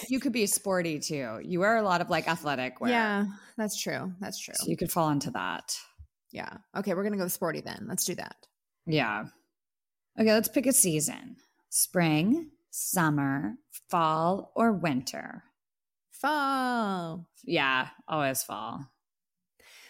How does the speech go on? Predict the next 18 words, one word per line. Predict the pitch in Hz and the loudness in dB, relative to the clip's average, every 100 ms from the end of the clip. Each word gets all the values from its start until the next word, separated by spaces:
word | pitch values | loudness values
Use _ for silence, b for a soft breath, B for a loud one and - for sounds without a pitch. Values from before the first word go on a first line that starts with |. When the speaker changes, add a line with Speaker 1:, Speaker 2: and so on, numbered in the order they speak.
| B B _ | B B _
Speaker 2:
What's | 247 269 | -2 -2
a | |
personality | 294 330 311 240 220 220 226 | -2 -2 2 2 2 2 2
trait | - 208 175 185 - | 2 0 0 -4 -4
that | 196 | -2
you | 202 202 | 0 0
look | 196 208 | -2 -6
for | - 196 180 175 170 - | -4 -2 2 2 0 -2
in | 226 | -2
a | 240 | 0
partner? | 302 - 170 - 196 180 - _ _ _ _ _ _ _ _ - | -2 -4 -6 -4 -6 -8 -14 _ _ _ _ _ _ _ _ -4
Compassion, | 226 220 190 190 - 247 302 453 _ _ _ b b b - | 0 2 2 2 0 -2 -4 -8 _ _ _ b b b -2
creativity, | 240 220 220 220 160 151 226 - _ _ _ _ - | 0 2 0 0 0 0 -2 -4 _ _ _ _ -16
humor, | - 294 269 165 190 240 _ _ _ _ _ | -4 0 2 2 -2 -6 _ _ _ _ _
confidence, | - 220 262 202 170 208 214 - - _ _ _ | -2 -2 0 -2 0 -2 -2 -10 -14 _ _ _
happiness, | - 240 285 277 302 302 - - | -4 -2 0 -2 -2 -2 -4 -2
or | 269 | 0
generosity? | 233 233 226 180 170 - - - 233 | 2 4 4 2 0 -2 -6 -8 -8